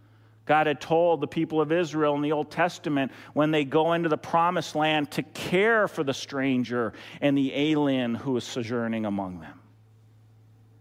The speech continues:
And yet God's people had turned their back on these needy travelers. And the evil continues in verse twenty-two.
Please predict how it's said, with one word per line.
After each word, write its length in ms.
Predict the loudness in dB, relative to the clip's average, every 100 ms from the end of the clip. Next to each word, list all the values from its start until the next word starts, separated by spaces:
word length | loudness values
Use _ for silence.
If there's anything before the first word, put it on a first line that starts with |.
| _ -20 _ -6
And 100 | -6
yet 140 | 0
God's 240 | 2 0
people 320 | -2 -2 0 0
had 120 | 0
turned 260 | -4 -2
their 80 | -2
back 420 | 0 0 0 -4
on 160 | -4 -2
these 220 | -4 -4
needy 260 | -6 -6 -8
travelers. 840 | -6 -6 -6 -8 -14 -20 -20 -20 -20 -20 -20 -20 -20 -20 -20 -20 -20 -20 -20 -20 -20 _ _ _
And 100 | -2
the 60 | 0
evil 260 | 2 0 0
continues 560 | -2 0 0 2 2
in 100 | 2
verse 200 | 0 -2
twenty-two. 800 | 0 0 0 -2 0 2 2 -2